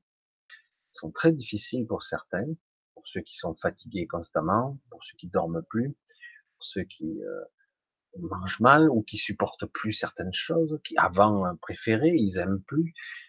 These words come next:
Même les désirs semblent changer. Non, c'est étrange pour certains, ils disent, « Mais qu'est-ce qui se passe ? Je, je ne me reconnais pas. » Et du coup, il faudra accepter certains changements qui sera, qui seront dans un premier temps biologiques. Et c'est vrai que c'est très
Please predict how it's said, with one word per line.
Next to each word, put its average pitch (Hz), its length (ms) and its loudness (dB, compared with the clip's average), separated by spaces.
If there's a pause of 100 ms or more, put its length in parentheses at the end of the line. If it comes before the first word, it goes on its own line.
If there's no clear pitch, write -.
(100)
Même 139 240 8
les 117 180 10
désirs 110 540 4
semblent 92 360 -2
changer. 101 500 0 (1400)
Non, 107 140 0
c'est - 260 -4
étrange 113 340 2
pour - 120 -14
certains, - 360 6
ils 143 100 6
disent, « 85 100 -4
Mais 82 80 -6
qu'est-ce - 220 -10
qui - 160 -8
se - 80 -8
passe ? 165 180 2
Je, 104 80 6 (240)
je 107 220 4
ne 120 180 8
me 110 200 12
reconnais 120 460 4
pas. » - 240 -6 (1300)
Et 92 140 -6
du 92 120 -6
coup, 175 100 8
il - 80 12
faudra 92 260 4
accepter 95 480 0
certains - 380 0
changements 98 440 -2
qui - 100 -12
sera, 80 340 0 (220)
qui - 100 -10
seront 92 240 -4
dans 113 300 4
un 104 80 6
premier 101 300 0
temps 95 160 0
biologiques. 92 640 -2 (580)
Et 107 60 -6
c'est - 160 -2
vrai 123 120 6
que 117 80 -6
c'est - 180 -10
très - 360 2